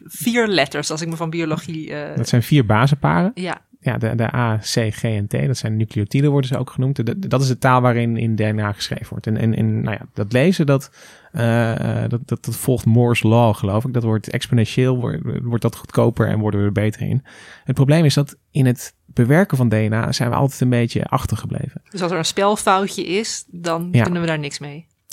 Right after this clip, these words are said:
Speaker 2: Nou, we kunnen er wel, eh, eh, iets mee, maar in, in levende cellen is dat altijd moeilijk geweest. En als je dan kijkt naar, eh, waar we vandaan komen. In de jaren zeventig werden de eerste enzymen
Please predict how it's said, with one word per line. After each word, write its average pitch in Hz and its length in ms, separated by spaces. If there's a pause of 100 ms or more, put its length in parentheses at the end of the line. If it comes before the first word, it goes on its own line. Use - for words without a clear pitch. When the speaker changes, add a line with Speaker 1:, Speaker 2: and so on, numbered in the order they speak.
(120)
Speaker 2:
Nou, 123 200
we 131 100
kunnen 190 220
er 139 120
wel, 117 400
eh, 104 360
eh, 113 280
iets 120 160
mee, 120 200
maar 120 260
in, 123 140
in 120 380
levende 131 360
cellen 175 280
is 143 80
dat - 120
altijd 117 220
moeilijk 120 260
geweest. - 440 (520)
En 113 160
als - 140
je - 100
dan 120 120
kijkt 135 460
naar, 113 340
eh, 113 140
waar 110 200
we 107 80
vandaan 113 380
komen. 151 380 (380)
In 123 100
de 120 60
jaren 120 280
zeventig - 400
werden 110 260
de 113 80
eerste 120 460 (160)
enzymen 113 600